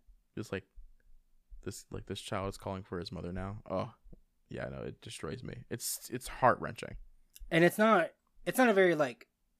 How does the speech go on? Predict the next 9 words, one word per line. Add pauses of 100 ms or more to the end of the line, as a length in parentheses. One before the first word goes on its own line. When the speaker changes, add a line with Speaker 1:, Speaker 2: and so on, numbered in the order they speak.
Speaker 2:
you
know, (180)
uh, (600)
like,
lyrically,
like,
very
dense
song.